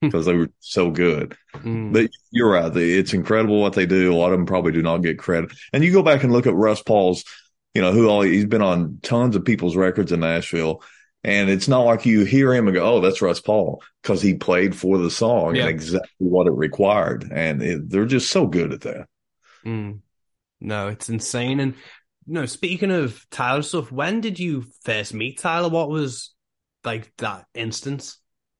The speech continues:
Speaker 2: Well, in my, my daytime life, I'm a social studies teacher at a high
Speaker 1: Mm.
Speaker 2: school in Louisa, Kentucky. Um, and Tyler was one of my students. He just came in as a, a freshman student in my government class. I'd known his parents. We were about the same age. And we,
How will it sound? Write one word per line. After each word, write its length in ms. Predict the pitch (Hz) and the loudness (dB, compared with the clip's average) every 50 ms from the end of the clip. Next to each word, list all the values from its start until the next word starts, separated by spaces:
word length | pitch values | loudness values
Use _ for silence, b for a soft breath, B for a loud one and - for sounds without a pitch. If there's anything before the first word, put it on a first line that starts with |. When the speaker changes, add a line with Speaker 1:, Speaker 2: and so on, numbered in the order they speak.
| _ _ _ _ _ _ | _ _ _ _ _ _
Speaker 2:
Well, 160 | 104 107 117 120 | 0 2 2 4
in 260 | 120 120 120 110 92 104 | 2 2 2 2 2 2
my, 180 | 110 107 110 | 4 4 2
my 220 | 104 95 104 104 101 | 2 4 4 4 4
daytime 500 | 98 104 113 139 156 - 123 98 92 87 | 4 2 2 2 2 2 2 2 2 2
life, 340 | 85 85 85 85 87 - - | 2 2 4 2 2 0 0
I'm 120 | 95 85 | -2 -2
a 180 | 80 80 78 78 - _ | -2 -4 -4 -6 -10 _
social 380 | - - - 123 135 139 - 139 | -6 0 0 0 2 2 0 -2
studies 340 | - - 95 80 78 76 - | 0 2 2 2 2 0 0
teacher 340 | - 92 85 - - 76 | 0 0 0 0 -2 -2
at 120 | 78 78 76 | -2 -2 -2
a 40 | 76 | 0
high 200 | 85 98 104 113 | 0 2 2 0
Speaker 1:
Mm. 20 | |
Speaker 2:
school 260 | 110 - - 80 - _ _ | 0 -2 -4 -4 -4 _ _
in 80 | - - | -14 -6
Louisa, 360 | 78 78 80 90 90 78 78 78 | -2 0 2 2 2 2 0 -6
Kentucky. 580 | 71 73 - 87 95 104 98 - 82 69 - - | -6 -4 -2 0 0 0 0 -2 -4 -4 -4 -4
Um, 320 | - 71 73 73 71 - _ _ - | -4 -4 -4 -4 -6 -10 _ _ -6
and 220 | - 82 85 85 76 | -4 -2 -2 -2 -2
Tyler 320 | 92 95 90 92 101 107 | 0 0 2 2 2 2
was 160 | 110 101 92 | 2 2 2
one 160 | 92 98 104 107 | 2 0 0 0
of 60 | 117 | 0
my 100 | 120 120 | 0 -2
students. 440 | - - 143 151 170 139 92 71 - | -2 0 0 0 0 0 -2 -2 -2
He 140 | 95 87 85 | -2 -2 -2
just 220 | 73 80 85 85 - | -2 -4 -6 -4 -2
came 200 | - 90 87 90 | -2 -2 0 2
in 100 | 90 92 | 2 2
as 120 | 95 90 85 | 2 2 2
a, 80 | 85 | 2
a 280 | 80 80 76 65 69 78 | 2 0 -2 -4 -6 -6
freshman 640 | - - 90 87 87 - 98 90 92 90 85 - - _ | -2 0 0 0 0 0 -2 0 0 0 -2 -4 -8 _
student 360 | - - - 104 95 95 98 98 | -20 -6 0 2 2 4 4 2
in 60 | 85 | 2
my 100 | 80 85 | 0 0
government 400 | 85 87 85 92 101 101 85 - | 0 2 2 2 2 0 0 0
class. 440 | - 98 95 98 95 95 95 - - B B B B B B B B _ | 0 2 2 4 2 2 0 -4 -12 B B B B B B B B _
I'd 180 | 98 101 98 92 | 0 2 2 2
known 220 | 92 98 107 113 | 2 2 4 2
his 140 | 113 104 - | 2 0 0
parents. 680 | - 117 107 104 101 101 104 101 101 - - - - _ | 0 0 2 2 2 2 0 0 -2 -4 -10 -12 -12 _
We 160 | - 85 85 87 | -4 -2 0 2
were 120 | 87 87 | 2 2
about 220 | 82 80 87 82 | 2 2 0 0
the 40 | 73 - | -2 -4
same 300 | - 92 85 87 87 87 | -2 -2 0 0 2 2
age. 400 | 80 78 78 76 78 80 73 87 | 2 2 2 0 0 -2 -2 -6
And 140 | 82 76 | -6 -2
we, 180 | 78 78 80 82 | -2 0 0 0